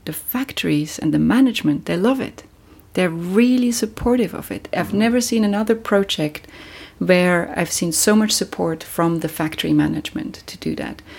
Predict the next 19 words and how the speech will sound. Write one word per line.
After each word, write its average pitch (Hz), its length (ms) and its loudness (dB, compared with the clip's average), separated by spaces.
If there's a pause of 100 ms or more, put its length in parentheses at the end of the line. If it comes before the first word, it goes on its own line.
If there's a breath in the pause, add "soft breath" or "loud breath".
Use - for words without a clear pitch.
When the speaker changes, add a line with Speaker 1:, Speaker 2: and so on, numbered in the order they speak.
(220 loud breath)
Speaker 1:
Because 208 480 2
for - 120 4
them, 262 240 6
it's 247 140 0
a 185 60 -2
good - 180 -2
retention 156 480 0
strategy. 185 640 -4 (140)
The 160 100 0
workers 202 400 0
are 165 100 -2 (100)
happy. 180 400 -4 (440 loud breath)
They're 208 160 6
the 190 80 4
good - 240 -8
guys - 440 -4 (140)
in 165 120 0
the 156 80 -2
story. 156 500 -2